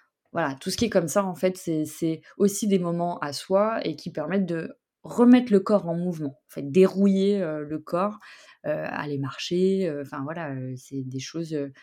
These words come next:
qui se remettent en place assez facilement, entre guillemets, <laughs> dans le quotidien, hem, même si c'est dix minutes avec bébé dans le berceau, bah, voilà, heu, heu,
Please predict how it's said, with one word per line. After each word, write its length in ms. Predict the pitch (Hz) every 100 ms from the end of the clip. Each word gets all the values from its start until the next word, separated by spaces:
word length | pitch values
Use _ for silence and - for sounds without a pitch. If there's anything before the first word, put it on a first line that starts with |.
| - _ _ _ - - - - _ -
qui 100 | 175
se 120 | -
remettent 280 | 170 160 156
en 80 | 143
place 240 | 151 -
assez 220 | 151 143
facilement, 640 | 143 143 - 160 165 165 - _
entre 260 | - 120 -
guillemets, 280 | 139 147 -
<laughs> 120 | 127
dans 20 |
le 100 | 151
quotidien, 560 | 143 147 160 156 180 208 - - - -
hem, 560 | 151 143 143 139 139 139
même 160 | 151 147
si 160 | -
c'est 140 | - 139
dix 180 | 147
minutes 380 | 165 165 170 180
avec 240 | 151 135 139
bébé 280 | 143 160
dans 120 | 151 143
le 60 |
berceau, 380 | 135 135 - 190
bah, 140 | 143
voilà, 320 | 135 151 165 135
heu, 140 |
heu, 60 | 127